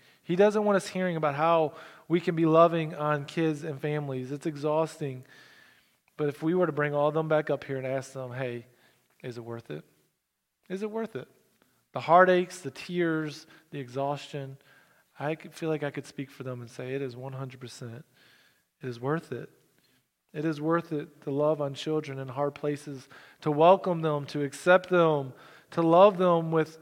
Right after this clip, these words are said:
as they've, our panelists shared, maybe with a love that they've never experienced. Hopefully they have, but it's not guaranteed that they have ever experienced the love that you are getting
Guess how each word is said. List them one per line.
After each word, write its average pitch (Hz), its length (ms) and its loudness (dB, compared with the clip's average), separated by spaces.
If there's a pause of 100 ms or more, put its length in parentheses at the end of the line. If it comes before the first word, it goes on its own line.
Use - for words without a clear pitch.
as 165 240 0
they've, 180 260 0
our 160 140 -2
panelists 151 360 -6
shared, 135 280 -6
maybe 180 260 -4
with 196 140 -6
a 170 60 -2
love 147 240 0
that 135 120 -10
they've 135 140 -4
never 127 280 -10
experienced. - 720 -18 (580)
Hopefully 247 400 2
they 156 120 4
have, 131 320 0
but 165 120 0
it's 233 160 0
not 285 180 0
guaranteed 185 640 -8 (340)
that 160 160 -6
they 180 140 4
have 165 180 2
ever 175 240 0
experienced 165 640 -6
the 151 100 -2
love 131 420 -2 (320)
that 151 140 2
you 151 180 0
are 147 60 2
getting 135 400 -6